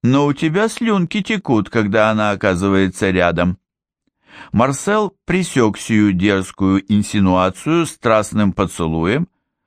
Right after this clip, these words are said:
от которого у нее перехватило дыхание. Здесь распоряжался он. Он находился на своей территории, и было почти восемь часов вечера. Но он должен был следовать правилам игры,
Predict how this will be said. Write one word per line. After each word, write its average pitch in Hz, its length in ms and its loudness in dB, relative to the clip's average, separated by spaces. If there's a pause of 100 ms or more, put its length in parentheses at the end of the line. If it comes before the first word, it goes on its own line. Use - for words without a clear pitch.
от - 220 -2
которого 160 540 0
у 127 100 0
нее 104 420 0
перехватило 92 800 0
дыхание. 50 640 -6 (520)
Здесь 98 680 0
распоряжался 90 920 0 (100)
он. 78 320 0 (800)
Он 208 240 2
находился 170 680 0
на 131 140 0
своей 107 400 0
территории, 87 1000 -2 (320)
и 92 140 0
было 92 340 2
почти 147 460 -4
восемь 110 400 -2
часов 120 420 -2
вечера. 95 560 -4 (760)
Но 113 180 4
он 196 200 0
должен 180 420 0
был 175 160 0
следовать 156 600 -2
правилам 147 600 0
игры, 143 420 -2